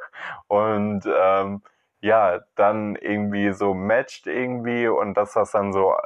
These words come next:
umswitcht zu einer Beziehung irgendwie. Das finde ich immer am coolsten. <laughs> Aber meistens klappt das auch nicht, weil meistens sich dann wieder nur einer verliebt oder so, das kenne ich auch schon. Ähm, <laughs> ja, aber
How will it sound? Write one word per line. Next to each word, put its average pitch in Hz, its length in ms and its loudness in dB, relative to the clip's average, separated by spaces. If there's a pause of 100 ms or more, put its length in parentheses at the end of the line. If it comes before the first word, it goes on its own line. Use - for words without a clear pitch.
(200)
umswitcht 113 840 -4
zu - 200 -6
einer 98 420 2
Beziehung 95 720 -2
irgendwie. 90 480 -4
Das 110 220 0
finde 117 240 0
ich 113 100 -4
immer 107 160 0
am 98 160 -2
coolsten. 101 640 -6 (580)
<laughs> - 640 -2
Aber 101 320 2
meistens 107 600 0
klappt 104 340 0
das 90 180 -2
auch 87 220 4
nicht, 98 340 -2 (380)
weil 90 140 0
meistens 98 500 0
sich 90 220 -2
dann 90 180 0
wieder 92 200 2
nur 110 280 2
einer 95 360 2
verliebt 90 440 -2
oder 90 280 2
so, 95 260 0
das 92 300 -4
kenne 87 280 -2
ich 85 100 -6
auch 117 200 2
schon. 135 320 -2 (760)
Ähm, 131 580 4
<laughs> 135 300 0
ja, 143 340 2
aber 113 720 4